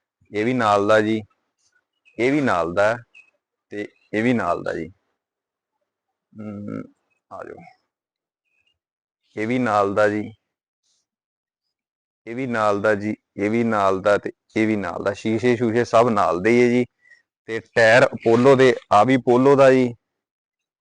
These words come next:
ਹੌਲੀ ਹੌਲੀ ਹੌਲੀ। ਆ ਵੀ ਅਪੋਲੋ ਦਾ ਜੀ।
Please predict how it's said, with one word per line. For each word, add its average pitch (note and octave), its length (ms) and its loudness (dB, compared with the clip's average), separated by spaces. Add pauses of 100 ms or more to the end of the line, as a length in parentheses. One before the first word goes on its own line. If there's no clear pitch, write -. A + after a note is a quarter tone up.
(640)
ਹੌਲੀ - 160 -20
ਹੌਲੀ - 220 -20
ਹੌਲੀ। - 240 -20 (1200)
ਆ F2 140 -12
ਵੀ A#2+ 120 -8
ਅਪੋਲੋ A#2 380 -6
ਦਾ A#2 140 0
ਜੀ। A2 180 -4